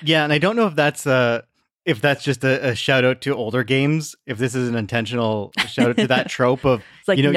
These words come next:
Speaker 2: nope.
Speaker 1: get to the elevator and that marks the end of the level. And this,
Speaker 2: Right.
Speaker 1: it's like, no, that just literally falls out from under
Speaker 2: Figure
Speaker 1: you.
Speaker 2: something else
Speaker 1: And you have to
Speaker 2: out.
Speaker 1: figure something else out. Yeah.
Speaker 2: Yeah. The, the other thing that I love about the sequence as well establishes one of my favorite flavor things of the
Speaker 1: Hmm.
Speaker 2: game,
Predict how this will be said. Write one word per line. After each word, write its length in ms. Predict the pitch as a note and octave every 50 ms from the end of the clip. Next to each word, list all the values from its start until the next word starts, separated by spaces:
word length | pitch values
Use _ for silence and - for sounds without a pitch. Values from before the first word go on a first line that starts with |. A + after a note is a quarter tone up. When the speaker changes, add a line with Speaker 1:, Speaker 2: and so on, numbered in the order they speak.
| F3 F#3
Speaker 2:
nope. 80 | C#4 -
Speaker 1:
get 140 | D3+ C#3+
to 100 | - E3+
the 140 | D3 D3+ -
elevator 380 | C#3+ C#3 C3+ C#3 B2 C3+ C3+ C3
and 100 | B2+ B2
that 180 | B2 B2 A#2+ -
marks 380 | C3 B2+ A#2 A#2+ B2+ B2+ A2+
the 80 | - C#3
end 100 | B2 A#2
of 60 | B2
the 80 | A#2+ A#2+
level. 260 | A2+ A#2 B2 D#3 D#3+
And 180 | C#3 B2 A#2 A2
this, 120 | B2+ D#3+
Speaker 2:
Right. 140 | G3 F#3+ E3+
Speaker 1:
it's 80 | D#3
like, 120 | C3+ A#2+ G#2
no, 160 | A#2+ B2 A#2
that 140 | G#2+ A2 G#2+
just 180 | - A#2 G#2+
literally 420 | - A2+ A2+ A#2 A#2+ A#2+ A#2 A#2+ A2
falls 360 | - - B2+ A#2 A#2 A2+ A2
out 100 | A2+ A2+
from 140 | - - A2+
under 180 | A2 G#2+ F#2 B2+
Speaker 2:
Figure 100 | B2+ - C#3+
Speaker 1:
you. 40 | D3+
Speaker 2:
something 280 | - A#3+ - B3+ B3+
else 120 | C4 C4+ -
Speaker 1:
And 60 | C#3
you 60 | C#3
have 60 | F#3+
to 40 | F#3+
Speaker 2:
out. 40 | F#3+
Speaker 1:
figure 140 | F#3+ C3+ B2+
something 260 | - D3 C#3+ B2+ C3
else 240 | B2+ C3 C3 A#2+ - -
out. 180 | C#3+ E3 E3 -
Yeah. 80 | D3
Speaker 2:
Yeah. 220 | F#3 E3+ E3 - - -
The, 340 | G3+ - B3 B3 A#3+ - G3 -
the 320 | A3 A#3 A3+ A3 G#3+ G#3 -
other 220 | - G3+ A#3 C#4
thing 160 | C#4 C#4+ C#4+ C#4+
that 100 | C#4 B3+
I 80 | A#3+ A#3
love 200 | G#3 G3+ G3+ G3
about 220 | G#3+ G#3 G#3+ G#3+
the 80 | A3+ A3
sequence 260 | - A3 G#3+ A3+ A3
as 120 | G#3+ G3 F#3+
well 160 | G3 F#3+ -
establishes 760 | - F3+ - - F3+ F3+ F#3 F#3+ F#3+ - G3 F3+ F3+ D#3+ -
one 220 | F3 F#3 F#3+ G3+
of 120 | G#3 G#3 G3+
my 160 | F#3 F3 E3+
favorite 440 | E3+ - F#3+ F3+ F#3+ F3 F#3+ - -
flavor 340 | - - F3 F3 F3 F#3+ A3
things 260 | - B3 A#3+ B3 B3
of 120 | B3+ A#3
the 60 | A#3+
Speaker 1:
Hmm. 40 | B3
Speaker 2:
game, 260 | A#3 B3+ B3+ C#4+ D#4